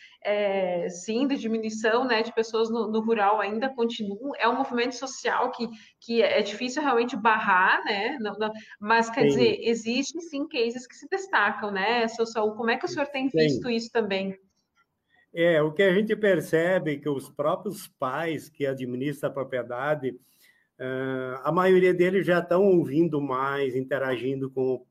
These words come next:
Speaker 2: com o filho, com o jovem, ouvindo ideias diferentes. O mundo se abriu muito, a comunicação hoje que tem qualquer, no interior, onde for, então, é,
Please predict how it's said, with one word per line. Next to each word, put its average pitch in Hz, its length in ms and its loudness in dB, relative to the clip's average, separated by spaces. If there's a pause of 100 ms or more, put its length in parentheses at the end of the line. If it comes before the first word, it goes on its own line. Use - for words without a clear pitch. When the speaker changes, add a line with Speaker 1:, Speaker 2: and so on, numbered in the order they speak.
(120)
Speaker 2:
com 139 180 -2
o 127 40 -8
filho, 139 520 -2
com 135 140 -2
o 135 80 0
jovem, 135 480 4
ouvindo 143 420 0
ideias 139 460 2
diferentes. 139 880 0 (280)
O 196 120 2
mundo 226 320 2
se - 120 0
abriu 196 360 4
muito, 160 480 0
a 123 80 0
comunicação 190 1040 0
hoje 151 420 2 (400)
que 151 120 -6
tem 156 300 0
qualquer, 156 500 0
no 147 160 0
interior, 151 680 2
onde 143 300 -2
for, 160 260 0
então, 165 340 -2 (500)
é, 151 300 0